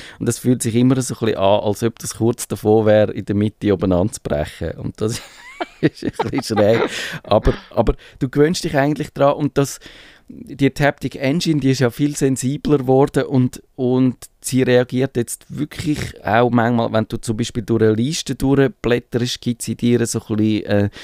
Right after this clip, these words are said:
äh, ein haptisches Feedback und so Sachen. Und das finde ich eigentlich wirklich noch angenehm. Da gewöhnst du dich dran und, äh, ja, schaffst, schaffst dann mit dem und, und, und, äh, hast einfach noch ein bisschen mehr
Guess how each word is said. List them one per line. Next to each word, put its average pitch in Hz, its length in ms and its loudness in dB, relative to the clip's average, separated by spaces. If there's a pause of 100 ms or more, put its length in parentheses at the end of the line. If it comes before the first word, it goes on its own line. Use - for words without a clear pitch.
(460)
äh, 113 320 0
ein - 200 -6
haptisches 117 560 -2
Feedback 120 560 -2
und 104 140 -6
so 113 100 0
Sachen. - 280 0
Und 104 160 -4
das 135 100 -2
finde 175 400 -2
ich - 160 -8
eigentlich 131 500 -2
wirklich - 380 -2
noch 120 240 4
angenehm. 110 400 -4
Da 110 80 -2
gewöhnst 127 440 -4
du 156 40 -4
dich 139 80 -6
dran 123 360 2 (640)
und, 131 440 0
äh, 113 380 2 (480)
ja, 110 320 2 (800)
schaffst, 117 500 -2 (100)
schaffst - 380 -2
dann 123 140 2
mit 127 180 0
dem 120 300 4
und, 113 160 0
und, 113 300 0
und, 107 340 -2
äh, 85 360 -14 (340)
hast 117 360 -2
einfach 139 280 0
noch 131 180 2
ein 131 40 2
bisschen 120 100 4
mehr 131 260 4